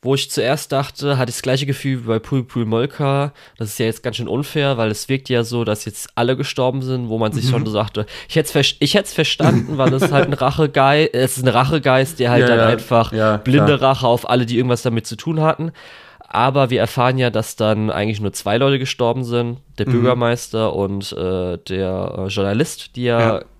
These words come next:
Speaker 1: dafür verantwortlich einfach waren, direkt verantwortlich, und bei den anderen höchstens beim Eisenbahnfahrer vielleicht noch ein bisschen mehr, weil er schludrig
Speaker 2: Mhm.
Speaker 1: war, aber bei den anderen einfach nur, dass sie es nicht richtig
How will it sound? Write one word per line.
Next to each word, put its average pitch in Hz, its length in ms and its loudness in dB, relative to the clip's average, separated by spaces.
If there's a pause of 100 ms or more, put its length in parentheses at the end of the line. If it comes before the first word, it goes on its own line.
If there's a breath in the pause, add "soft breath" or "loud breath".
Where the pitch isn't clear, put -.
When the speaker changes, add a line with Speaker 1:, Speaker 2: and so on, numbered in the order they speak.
(600)
Speaker 1:
dafür 110 260 -2
verantwortlich 139 640 -2
einfach 127 240 -2
waren, 131 380 -2
direkt 110 260 -4
verantwortlich, 123 520 -4
und 104 60 -8
bei 107 100 0
den 95 60 -6
anderen 113 460 -4
höchstens 117 560 -6 (840 loud breath)
beim 104 300 -4 (560)
Eisenbahnfahrer 107 680 0
vielleicht 101 300 -2
noch 101 80 -4
ein 95 40 -6
bisschen 98 260 -6
mehr, 104 340 0
weil 92 120 -2
er 95 80 -4
schludrig 120 400 0
Speaker 2:
Mhm. - 20 -12
Speaker 1:
war, 107 180 0
aber 98 120 0
bei 101 120 2
den - 80 -4
anderen 107 280 0
einfach 95 240 -2
nur, 98 140 0
dass 95 180 -2
sie 98 60 -12
es 95 60 -14
nicht 98 220 -8
richtig - 460 -10